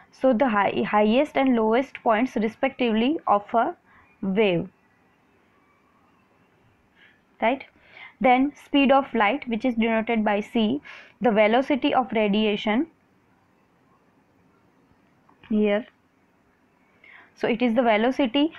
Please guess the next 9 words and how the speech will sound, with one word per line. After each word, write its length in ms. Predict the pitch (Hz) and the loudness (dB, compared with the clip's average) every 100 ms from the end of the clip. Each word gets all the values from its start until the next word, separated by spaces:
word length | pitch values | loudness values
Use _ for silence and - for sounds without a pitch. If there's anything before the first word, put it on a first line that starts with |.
| - | -4
of 200 | 226 208 | -2 0
the 80 | 240 | 0
radiation 760 | 220 208 240 240 220 220 277 - - _ | 0 2 2 0 -2 -2 -2 -4 -16 _
as 140 | 254 220 | -2 0
it 260 | 254 - | -2 -2
travels 440 | 233 214 208 254 285 | 0 2 2 0 -2
through 340 | - 254 233 | -4 -2 0
a 220 | 240 339 427 _ _ - | 0 -2 -8 _ _ -6
vacuum, 760 | 208 220 220 277 214 185 220 | 0 0 0 -4 -4 -4 -12